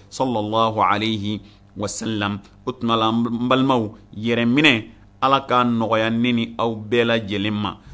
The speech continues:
Ala ka ne n'aw bɛɛ lajɛlen fara Ala ka jɔnw ka, jɔn minnu b'u yɛrɛ minɛ ka bɔ Ala ka haramu ko bɛɛ lajɛlen na.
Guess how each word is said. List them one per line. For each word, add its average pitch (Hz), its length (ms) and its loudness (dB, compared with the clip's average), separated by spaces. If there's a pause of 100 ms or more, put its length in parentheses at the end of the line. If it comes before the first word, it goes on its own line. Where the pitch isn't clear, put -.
(140)
Ala 147 160 2
ka 139 140 -2
ne 131 140 0
n'aw 120 180 0
bɛɛ 113 200 0
lajɛlen 123 440 0
fara 110 360 0
Ala 135 140 4
ka 135 140 -2
jɔnw 120 360 -2
ka, 120 300 2 (180)
jɔn 135 300 2
minnu 156 340 0
b'u 147 140 0
yɛrɛ 131 220 0
minɛ 123 320 0
ka 113 100 -2
bɔ 117 320 -2
Ala 131 140 6
ka 123 160 2
haramu 113 500 0
ko 131 100 -2
bɛɛ 120 220 -2
lajɛlen 107 480 -4
na. 95 140 -6